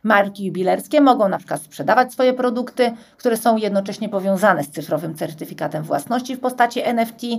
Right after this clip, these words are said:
I to się już zaczyna dziać, bo widziałam posta w zeszłym tygodniu czyjegoś a propos tego, że marki luksusowe mocno już wchodzą,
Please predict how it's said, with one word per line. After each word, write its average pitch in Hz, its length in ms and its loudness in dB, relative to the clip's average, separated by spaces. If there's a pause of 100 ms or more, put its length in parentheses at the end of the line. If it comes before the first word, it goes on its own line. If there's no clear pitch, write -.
(400)
I 302 120 -2
to 370 120 4
się 320 120 0
już 277 160 2
zaczyna 233 420 2
dziać, 247 480 2
bo 196 520 6
widziałam 196 580 2
posta 185 580 -2 (340)
w 190 80 -8
zeszłym 202 400 0
tygodniu 185 600 -2 (240)
czyjegoś 190 480 -4
a 190 60 -8
propos 180 260 -10
tego, 175 200 -6
że 175 100 -8
marki 175 340 -6
luksusowe 165 480 -8
mocno 214 500 2
już 175 120 -4
wchodzą, 190 500 0